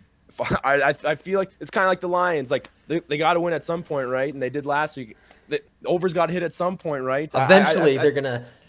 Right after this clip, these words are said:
Speaker 2: eventually, this should just set the over at ten points. Just to
Speaker 1: Uh, I'm,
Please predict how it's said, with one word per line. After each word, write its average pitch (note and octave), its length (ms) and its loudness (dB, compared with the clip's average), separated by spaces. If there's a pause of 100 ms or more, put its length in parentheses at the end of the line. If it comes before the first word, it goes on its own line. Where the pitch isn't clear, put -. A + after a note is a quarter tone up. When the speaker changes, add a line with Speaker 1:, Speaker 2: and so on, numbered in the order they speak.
(100)
Speaker 2:
eventually, G3+ 380 6
this E3+ 100 4
should E3 100 -8
just D#3 160 0
set - 160 4
the D3+ 140 2
over D#3+ 260 6
at C3+ 200 4
ten D3+ 200 0
points. D3 520 0
Just C#3+ 300 -6
to A#2+ 340 0 (1080)
Speaker 1:
Uh, A2+ 260 -2
I'm, B2 300 -6